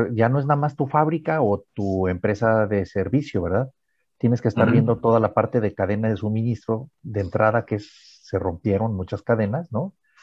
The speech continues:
Speaker 1: Si dependías
Speaker 2: Sí.
Speaker 1: de insumos de Asia, de, de acá, ¿no? Y toda la cadena después de distribución.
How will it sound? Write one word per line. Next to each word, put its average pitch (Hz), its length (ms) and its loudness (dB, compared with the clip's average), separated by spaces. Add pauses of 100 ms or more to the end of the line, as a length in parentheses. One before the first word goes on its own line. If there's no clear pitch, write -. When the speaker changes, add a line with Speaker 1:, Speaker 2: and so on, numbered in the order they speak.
(140)
Speaker 1:
Si - 120 -2
dependías 104 380 2
Speaker 2:
Sí. 98 60 2
Speaker 1:
de 113 60 2
insumos 104 380 0
de 92 100 2
Asia, 95 460 -2
de, 95 220 -6
de 95 80 -8
acá, 107 420 2
¿no? 117 240 -4 (520)
Y 131 140 2
toda 135 200 8
la 135 140 4
cadena 127 400 4
después 104 320 -2
de 101 100 0
distribución. 135 720 -6